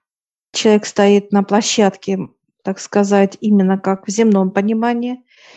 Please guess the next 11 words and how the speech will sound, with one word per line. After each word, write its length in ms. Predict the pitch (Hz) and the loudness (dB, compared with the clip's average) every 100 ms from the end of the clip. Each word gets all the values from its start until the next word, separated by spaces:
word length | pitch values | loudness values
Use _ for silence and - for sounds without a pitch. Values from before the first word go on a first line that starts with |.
| - - - | -20 -20 -2
и 260 | 214 208 - | 2 2 2
вот 260 | 214 214 226 | 0 2 2
этот 340 | 214 214 - | 2 0 -4
именно 360 | - 208 202 202 | -2 2 4 2
как 460 | 202 202 202 - _ | 0 -2 -2 -8 _
остановить 840 | 196 - 226 214 220 214 226 220 196 | -12 -6 0 4 4 2 -2 -4 -8
вот 140 | 202 | -2
эту 180 | 202 202 | -2 -2
площадку 680 | 202 311 240 - 349 349 208 | -2 -2 -2 -2 -4 -4 -8
для 160 | 190 208 | -6 -6
человека, 760 | - 214 208 208 196 190 190 | -4 -4 -2 -4 -4 -6 -10